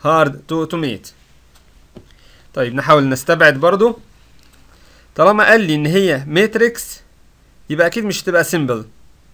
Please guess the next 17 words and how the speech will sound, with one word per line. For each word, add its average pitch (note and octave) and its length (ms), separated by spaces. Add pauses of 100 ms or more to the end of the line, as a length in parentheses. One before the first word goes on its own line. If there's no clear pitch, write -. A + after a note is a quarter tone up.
(120)
يبقى D3+ 140
اكيد F#3+ 200
الاختيار F3+ 420
الاولاني E3 600 (260)
مستبعد. C3 560 (720)
نفس G#3+ 240
الحكايه G3 480
مش D#3+ 220
اوبن F#3 480
واكيوريت، D#3 640 (440)
لان C#3+ 220
هي E3 200
ماتريكس F#3+ 640
ففيها E3+ 300
تدخلات D3 480
كتير، C3+ 440 (600)
فهي F3 240